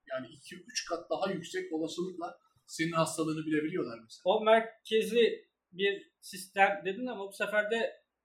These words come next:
Speaker 2: e, fişlenme ve her izlenme konusunda daha sıkıntılar çıkacağını düşünüyorum. Mesela bir
Speaker 1: Adalet mi?
Speaker 2: anlaşmaz-,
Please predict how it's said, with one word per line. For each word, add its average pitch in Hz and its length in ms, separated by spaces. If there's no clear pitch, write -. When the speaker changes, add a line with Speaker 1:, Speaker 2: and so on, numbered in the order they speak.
Speaker 2:
e, 165 80
fişlenme 202 840
ve 165 140
her 185 240
izlenme 170 640
konusunda 175 960
daha 170 200
sıkıntılar 170 460
çıkacağını 165 400
düşünüyorum. 120 400
Mesela 196 420
bir - 20
Speaker 1:
Adalet 185 320
mi? 220 60
Speaker 2:
anlaşmaz-, 214 460